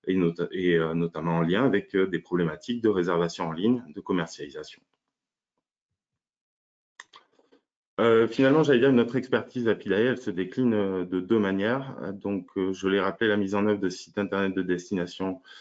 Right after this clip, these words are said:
et la fourniture de la web application Happy Meal sur laquelle je vais revenir tout de suite après.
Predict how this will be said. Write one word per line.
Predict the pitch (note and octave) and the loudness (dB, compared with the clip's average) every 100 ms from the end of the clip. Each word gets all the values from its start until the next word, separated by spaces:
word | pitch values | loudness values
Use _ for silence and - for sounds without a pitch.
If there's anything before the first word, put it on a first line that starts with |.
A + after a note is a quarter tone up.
| - - _ _ - | -20 -20 _ _ 2
et | C#3+ | 6
la | C3+ B2 | 6 4
fourniture | - A#2+ A#2 A#2 A2+ | 2 4 4 2 2
de | G#2 | 4
la | F#2+ F#2+ | 2 4
web | G2+ G2 | 4 4
application | F2+ - G2 - G2+ | 0 -2 -4 -2 -6
Happy | F2+ F#2+ | -4 -4
Meal | G2 F#2 | -4 -4
sur | F2+ | -4
laquelle | E2+ F2+ F#2 | -4 -4 -6
je | E2+ | -4
vais | E2 E2 E2 | -4 -2 -2
revenir | D#2+ F2+ F#2+ F#2 | -2 -4 -2 -4
tout | - A2 | -6 -14
de | |
suite | - G#2+ | -10 -6
après. | F2 - C3 D#3 | -6 -2 -2 -2